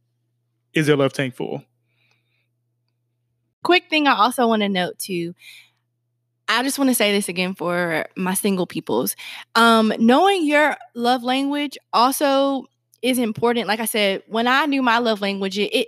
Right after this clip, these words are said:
Speaker 2: it poured over into family, it poured into work. So I actually remember having a conversation with my supervisor, um, back home about, we got on the subject, she, you know, how can she be a better supervisor? How can she, you know, better,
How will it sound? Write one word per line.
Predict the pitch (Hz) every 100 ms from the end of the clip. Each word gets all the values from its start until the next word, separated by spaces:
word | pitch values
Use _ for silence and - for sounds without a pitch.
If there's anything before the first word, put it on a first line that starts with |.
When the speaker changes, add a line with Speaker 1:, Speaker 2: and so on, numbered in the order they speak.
| - -
Speaker 2:
it | 247 -
poured | 269 254
over | 233 247 226
into | 214 214 202
family, | 190 - 220 220 196 165
it | 190
poured | 233 214
into | 208 - 180
work. | 175 190 -
So | 226
I | 294 311
actually | 302 269 247 196 - - - _
remember | 214 226 220 262 247 214
having | 214 214 220 202
a |
conversation | 180 - 220 214 196 190 220 226 190
with | 190 175
my | 160
supervisor, | - 277 320 202 190 180 180 160 156 _ _ _ _ _ _ _ _ _ _ -
um, | 202 196 185 180 170 165 170 180 -
back | 202 208
home | - 233 233 196 185 - - - - - -
about, | 220 185 180 208 226 214 - _
we | 302 381
got | 349
on | 311 285
the | 247
subject, | 262 247 214
she, | - 302
you |
know, | 277 220 - _
how | - 254 247
can | 262
she | 240 226
be | 214 214
a |
better | 196 202
supervisor? | 220 226 214 196 185 185 190
How | 196
can | 190 196
she, | -
you | 196 190
know, | 170 175
better, | 175 175 180